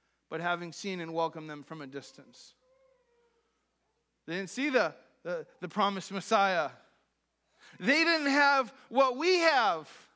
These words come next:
for all their faith. Why? It should be the opposite, right? They didn't even have the promise. They had a,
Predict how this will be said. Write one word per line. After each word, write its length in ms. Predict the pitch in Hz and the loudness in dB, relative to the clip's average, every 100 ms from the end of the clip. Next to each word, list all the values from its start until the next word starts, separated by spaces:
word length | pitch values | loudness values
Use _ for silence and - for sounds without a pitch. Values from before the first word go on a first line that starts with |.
| _ _ _ _ _ _ _ _ _ _ | _ _ _ _ _ _ _ _ _ _
for 340 | - 240 220 | -4 2 4
all 260 | 208 190 190 | 4 4 2
their 260 | 175 185 160 | 0 -2 -2
faith. 600 | - 202 170 135 - - - _ _ 587 605 605 587 587 587 571 _ _ _ _ _ _ - | -2 -2 -2 -6 -16 -20 -20 _ _ _ _ _ _ _ _ _ _ _ _ _ _ _ -10
Why? 440 | 156 240 311 269 | 0 2 4 2
It 140 | 175 | 0
should 240 | 175 254 208 | -2 -2 0
be 100 | 233 | 0
the 200 | 214 214 | 2 4
opposite, 600 | 294 320 294 - 180 135 | 4 2 -2 -4 -6 -4
right? 420 | 160 220 349 269 190 _ _ _ _ _ _ _ _ _ _ _ _ _ _ | 0 2 0 -4 -12 _ _ _ _ _ _ _ _ _ _ _ _ _ _
They 160 | 226 320 | -2 2
didn't 200 | 359 359 | 2 2
even 180 | 294 247 | 0 0
have 380 | 226 311 302 | 2 2 2
the 100 | 220 | -2
promise. 680 | 196 - 311 330 262 165 - - - | -12 -4 0 0 -2 -8 -14 -20 -2
They 100 | 240 | 2
had 160 | 254 | 2
a, 80 | 226 | 0